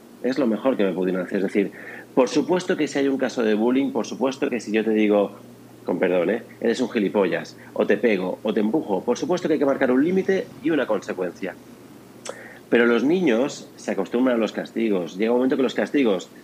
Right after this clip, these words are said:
"Pues estoy aquí fuera del patio", no es efectivo. ¿Va a ser siempre mucho más efectivo? Pues como yo digo, es decir, bueno, como yo digo no, como decimos muchos, perdón. Primero, que él entienda qué ha pasado.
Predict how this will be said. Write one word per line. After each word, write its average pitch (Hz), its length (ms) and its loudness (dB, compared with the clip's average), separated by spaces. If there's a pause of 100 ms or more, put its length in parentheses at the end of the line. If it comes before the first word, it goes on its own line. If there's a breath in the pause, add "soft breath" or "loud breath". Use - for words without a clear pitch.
"Pues 117 120 -2
estoy 156 160 2
aquí 139 140 -2
fuera 147 180 0
del 143 100 0
patio", 117 360 0
no 113 140 2
es 107 120 -4
efectivo. 92 600 -6 (380 loud breath)
¿Va 143 80 4
a 156 40 0
ser 160 140 -2
siempre 110 320 0
mucho 151 300 2
más 143 180 -2
efectivo? 117 760 0
Pues 113 160 -4
como 104 180 2
yo 107 140 4
digo, 90 260 0
es 87 60 -2
decir, 90 320 -4
bueno, 95 180 4
como 92 140 0
yo 104 100 4
digo 117 140 4
no, 87 180 0 (240 loud breath)
como 104 200 4
decimos 110 320 2
muchos, 85 300 -4
perdón. 90 420 0 (520 loud breath)
Primero, 190 680 0
que 143 120 -2
él 180 80 0
entienda 139 520 0
qué - 100 -4
ha 87 60 -4
pasado. 90 500 -8